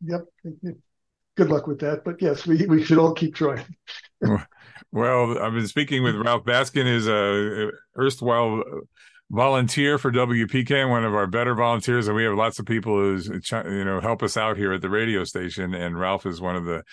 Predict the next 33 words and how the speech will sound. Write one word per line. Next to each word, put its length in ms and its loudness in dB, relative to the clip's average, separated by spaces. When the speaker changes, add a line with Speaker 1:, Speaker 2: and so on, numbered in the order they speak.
Speaker 2:
guys 280 -4
who's 120 -6
doing 200 -2
a 40 -2
real 160 -2
good 160 -2
job 280 -2
for 200 -4
us, 180 -6
and, 260 -8
and 160 -6
obviously 480 -2
he's 160 -4
also 260 -2
doing 260 -2
a 60 -2
real 180 -2
good 180 -4
job 260 -2
in 80 -6
his 160 -6
own 180 -2
life 240 -4
for 600 -6
the 100 -10
planet 400 -4
itself, 340 -4
which 220 -4
I 100 0
like. 340 -4
So, 380 -8
you 80 -6
know, 460 -4